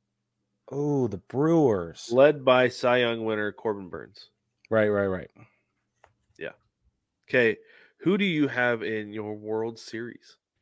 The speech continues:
Speaker 1: The Yankees finally make it to the A L C S and lose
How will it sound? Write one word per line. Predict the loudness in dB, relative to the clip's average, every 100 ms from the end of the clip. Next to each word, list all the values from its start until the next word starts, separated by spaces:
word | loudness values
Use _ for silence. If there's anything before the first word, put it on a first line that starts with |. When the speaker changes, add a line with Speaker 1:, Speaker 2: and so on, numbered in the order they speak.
| _ _ _ _ _ _
Speaker 1:
The | 6
Yankees | 10 12 10 6 4
finally | 4 8 10 10 10 8
make | 10 8 8
it | 6 4
to | 4 6
the | 6 6
A | 8 10 10
L | 8
C | 6 0 4 6
S | 6 4 2
and | 0 2
lose | 6 8 10 10 8 6 4 -2